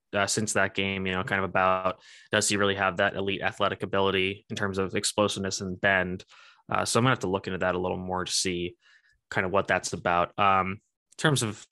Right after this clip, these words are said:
like, other positions, again, like, pretty much every-, ev-, everybody struggled, but, you know, I wouldn't say anybody really stuck out in a bad way, uh, especially of the guys we're looking at, uh, for draftable prospects. So,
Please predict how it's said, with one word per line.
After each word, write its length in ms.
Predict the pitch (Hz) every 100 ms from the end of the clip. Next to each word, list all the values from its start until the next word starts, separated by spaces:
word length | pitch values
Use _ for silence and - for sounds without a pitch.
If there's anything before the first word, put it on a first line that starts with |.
| -
like, 180 | 104
other 220 | 104 107 107
positions, 640 | - 107 - 107 101 -
again, 220 | - 117 110
like, 180 | 113
pretty 120 | - 151
much 120 | 135
every-, 160 | 117 113 -
ev-, 260 | 156 147 143 -
everybody 340 | 180 175 160
struggled, 480 | 139 - 139 131 127
but, 180 | 113 -
you 80 | 113
know, 180 | 101 95 - -
I 100 | 113
wouldn't 280 | 107 107 104
say 220 | 107 101
anybody 340 | 104 101 98 95
really 160 | 98
stuck 360 | - - 104 101
out 200 | 98 95
in 80 | 95
a 60 |
bad 360 | 85 92 92 98
way, 460 | 101 101 101 101 - _ _ -
uh, 100 | 95 95
especially 360 | - 117 107
of 120 | 95
the 240 | 92 92 92 -
guys 300 | 95 95 -
we're 80 |
looking 300 | 90 95 104
at, 240 | 95 95 85 _
uh, 160 | - 98
for 140 | -
draftable 420 | 101 98 98 92 90
prospects. 720 | 98 95 - 101 98 - -
So, 420 | 92 90 90 90